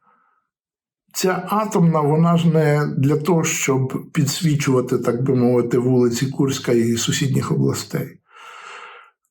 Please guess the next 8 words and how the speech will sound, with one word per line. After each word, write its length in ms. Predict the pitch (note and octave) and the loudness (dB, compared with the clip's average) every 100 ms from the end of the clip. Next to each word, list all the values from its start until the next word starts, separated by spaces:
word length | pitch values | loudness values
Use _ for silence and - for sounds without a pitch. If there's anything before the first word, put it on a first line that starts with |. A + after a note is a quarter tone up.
| _ _ - | _ _ 0
У 240 | G3 G3 | 2 4
Липецькій 500 | G#3 B3+ A#3+ - A#3+ | 2 0 -4 -4 0
області 520 | B3 A3+ G3+ E3+ F#3+ | 2 2 2 0 0
розташований 1160 | E2+ E2+ E2 - - E3+ G#3 F3+ D#3+ D3 D3 - G#2 G2+ G2+ G#2+ | 0 2 0 0 -2 -2 0 0 2 2 0 -2 -4 -2 0 0
величезний, 920 | F#3+ G#3+ - - E3 A#2 G#2 G2 A#2 | 0 0 -2 -2 -2 -2 -2 -2 0
найбільший 640 | C3 D3 C#3 B2 - C3 | 2 2 2 0 0 0
в 60 | B2+ | 2
Росії 760 | C#3 - - G3+ - A2+ - | 0 -2 0 0 0 -2 -6